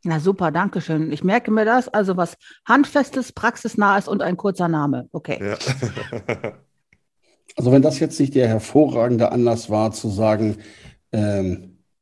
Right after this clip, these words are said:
Speaker 3: vielen herzlichen Dank, das war echt extrem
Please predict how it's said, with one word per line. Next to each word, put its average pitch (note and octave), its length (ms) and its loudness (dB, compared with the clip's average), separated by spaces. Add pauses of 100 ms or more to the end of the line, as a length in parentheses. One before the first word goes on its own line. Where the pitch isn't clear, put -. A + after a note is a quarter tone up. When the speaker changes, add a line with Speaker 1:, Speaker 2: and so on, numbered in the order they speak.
(120)
Speaker 3:
vielen D3+ 400 6
herzlichen B2 500 0
Dank, A#2+ 300 2
das G#2+ 240 -4
war G2+ 500 -2
echt - 340 0
extrem - 840 2